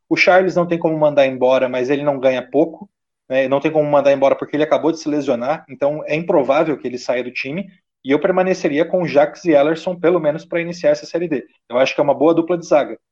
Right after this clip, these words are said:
só que precisa trazer mais um pro setor, se eu tô imaginando que um vai sair.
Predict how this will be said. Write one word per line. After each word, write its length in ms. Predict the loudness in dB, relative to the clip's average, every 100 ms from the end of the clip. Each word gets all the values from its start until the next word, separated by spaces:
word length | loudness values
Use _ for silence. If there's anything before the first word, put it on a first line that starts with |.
| _
só 120 | -12
que 120 | -6
precisa 400 | -2 -2 -2 -4
trazer 340 | 0 0 0
mais 280 | 0 0 0
um 80 | -4
pro 140 | -10
setor, 500 | -4 -4 0 0 -2 -10 _
se 140 | -8 -4
eu 60 |
tô 100 | 0
imaginando 440 | 2 2 2 -4 -6
que 160 | -8
um 80 | 0
vai 140 | 0
sair. 340 | 2 2 0